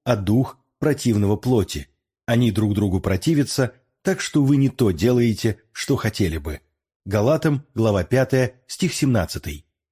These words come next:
Так внутри человека, склонного к излишней тяге к сладостям, будет идти сражение между убежденностью в важности самоконтроля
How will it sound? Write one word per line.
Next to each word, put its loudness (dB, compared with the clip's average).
Так 0
внутри 2
человека, 2
склонного 0
к -6
излишней 0
тяге 0
к -12
сладостям, 0
будет 0
идти 0
сражение 2
между 2
убежденностью 0
в -4
важности 0
самоконтроля 0